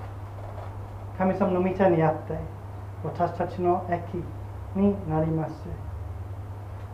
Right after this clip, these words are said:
これは私たちがまだ、あの、あの、悪とか、あの、苦しいことそのものが良いということ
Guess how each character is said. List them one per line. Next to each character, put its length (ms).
こ 80
れ 100
は 140
私 340
た 160
ち 180
が 300
ま 160
だ、 160
あ 20
の、 180
あ 60
の、 240
悪 260
と 140
か、 180
あ 920
の、 140
苦 160
し 140
い 60
こ 220
と 140
そ 220
の 100
も 180
の 100
が 160
良 240
い 180
と 140
い 160
う 40
こ 140
と 280